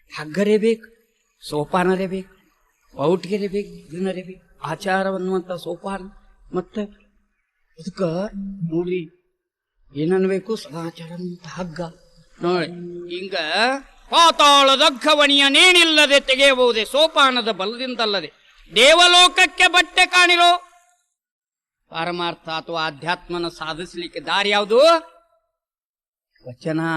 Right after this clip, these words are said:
ವಚನ ಪಚನ ಆದ್ರ ಮನುಷ್ಯ ಮಹಾದೇವಕ್ಕನ.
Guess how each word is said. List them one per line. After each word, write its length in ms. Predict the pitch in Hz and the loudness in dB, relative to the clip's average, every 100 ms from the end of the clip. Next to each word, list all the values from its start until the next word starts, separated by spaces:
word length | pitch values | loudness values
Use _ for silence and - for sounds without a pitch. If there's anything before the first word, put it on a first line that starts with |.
| 151 127 120 _ _ _ _ _ _ _ - | -4 -6 -12 _ _ _ _ _ _ _ -16
ವಚನ 300 | 135 - 160 156 | -12 -6 -6 -4
ಪಚನ 340 | 143 139 165 160 | -8 -4 -4 -2
ಆದ್ರ 340 | 151 139 151 | -4 -4 -4
ಮನುಷ್ಯ 420 | 151 151 156 175 165 | -2 -4 -4 -4 -4
ಮಹಾದೇವಕ್ಕನ. 880 | 156 151 151 165 170 170 175 165 | -2 -4 -2 -2 -2 -4 -4 -4